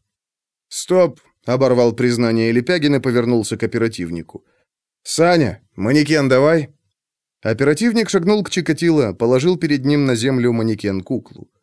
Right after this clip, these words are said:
«Подозреваемый, покажите на манекене, как вы схватили потерпевшего», — сказал Лепягин. Чикатило поглядел на манекен.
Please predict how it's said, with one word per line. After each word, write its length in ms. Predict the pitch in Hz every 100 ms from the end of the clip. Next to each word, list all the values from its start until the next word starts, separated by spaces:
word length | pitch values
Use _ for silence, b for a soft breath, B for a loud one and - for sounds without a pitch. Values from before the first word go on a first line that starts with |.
| _ _ _ _ _ _
«Подозреваемый, 840 | - 127 160 180 190 175 131 117 107
покажите 500 | 151 185 185 202 208
на 100 | 190
манекене, 580 | 185 180 185 190 175
как 260 | 151 170 170
вы 140 | 156
схватили 420 | 147 156 151 160 147
потерпевшего», — 800 | 139 139 127 117 90 87 87 - _
сказал 440 | - 127 117 107 101
Лепягин. 520 | 123 117 90 85 - _ _ _ _ _ -
Чикатило 580 | - - 113 165 185
поглядел 540 | 160 151 123 117 120 113
на 100 | 113
манекен. 640 | 113 113 107 95 87 -